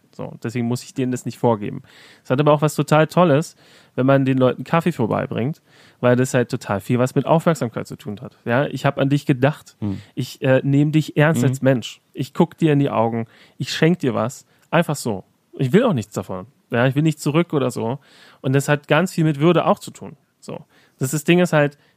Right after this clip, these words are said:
Speaker 1: beides macht für unterschiedliche Leute Sinn. Es gibt denjenigen, der sich erniedrigt fühlt, weil er Geld kriegt, und den anderen, der sich dankbar fühlt, weil er Geld kriegt. Und es gibt den, der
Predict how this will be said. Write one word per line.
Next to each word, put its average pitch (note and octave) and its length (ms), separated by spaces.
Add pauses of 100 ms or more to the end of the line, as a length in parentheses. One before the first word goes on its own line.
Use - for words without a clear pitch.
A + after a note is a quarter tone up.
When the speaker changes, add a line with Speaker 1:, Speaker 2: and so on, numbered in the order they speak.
(120)
Speaker 1:
beides D3+ 680
macht C3 300
für C3 220
unterschiedliche D#3 520
Leute B2 260
Sinn. C3+ 220
Es - 120
gibt - 240
denjenigen, E3 560
der C3 360
sich C3 260
erniedrigt D#3+ 440
fühlt, D#3+ 300
weil A2+ 100
er A2+ 80
Geld A#2 240
kriegt, - 320 (400)
und C3+ 100
den B2+ 120
anderen, C3 420
der B2+ 120
sich C3+ 120
dankbar E3+ 320
fühlt, - 320
weil G#2+ 140
er G#2 80
Geld D3 220
kriegt. - 220 (600)
Und B2 120
es B2+ 120
gibt B2 200
den, D3 280
der C3 320